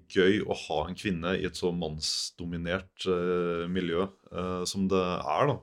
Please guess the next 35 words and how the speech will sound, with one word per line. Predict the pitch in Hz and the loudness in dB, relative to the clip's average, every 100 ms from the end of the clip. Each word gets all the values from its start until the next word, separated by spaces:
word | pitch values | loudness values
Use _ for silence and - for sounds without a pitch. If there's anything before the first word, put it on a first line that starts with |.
| _ | _
på, | - | -8
på | 98 101 | -2 -2
et | 98 | 0
sånt | 101 | -2
skip | - 101 - | -2 -4 -6
og, | 90 92 92 92 | -2 -2 -2 -2
og | 95 95 | -2 0
i | 92 | 0
den | 87 90 87 | -2 -4 -6
konvoien. | - 98 92 104 | -4 4 6 6
I | 110 _ - - - - - | 2 _ -18 -16 -18 -18 -2
tillegg | 110 95 98 | 2 2 4
så | - | 6
er | - | 6
det | 87 | 4
som, | 104 101 | 2 0
som | 92 98 | 2 4
jeg | 95 92 | 6 6
nevnte | 95 95 87 - | 4 2 0 -4
tidligere, | 95 82 87 | 0 2 2
at | 95 | 4
vi | |
er | 82 | 4
jo | 85 | 2
så | - 76 | -4 -4
glad | 87 80 80 | -2 0 0
i | |
å | 85 | 0
lage | 90 101 85 78 | 2 2 2 0
disse | 85 87 87 87 | -4 -4 -6 -4
motsetningene, | 95 87 - - 92 - 85 85 95 104 _ _ _ _ _ - | -2 -2 -2 -4 -6 -8 -8 -4 -6 -6 _ _ _ _ _ -6
eh, | 95 92 90 87 87 87 | -2 2 2 2 2 0
mellom, | 87 90 85 87 90 | 0 0 0 0 0
mellom | 87 90 - 95 | 0 0 0 2
karakterer. | 101 98 92 80 110 | 2 2 0 0 -2